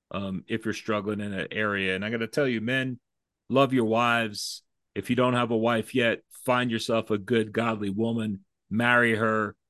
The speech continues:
raise a family, bloom where you're planted, love the Lord, serve him faithfully. And that's how we win, 'cause we do win down here. And that's how we win.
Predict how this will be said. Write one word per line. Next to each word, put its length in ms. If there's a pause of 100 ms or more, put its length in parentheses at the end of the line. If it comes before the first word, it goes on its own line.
(240)
raise 260
a 60
family, 800 (560)
bloom 340
where 120
you're 120
planted, 760
love 360
the 120
Lord, 500
serve 420
him 180
faithfully. 920 (420)
And 360 (680)
that's 300
how 200
we 220
win, 320 (180)
'cause 160
we 180
do 220
win 260
down 240
here. 320 (520)
And 140
that's 220
how 140
we 100
win. 300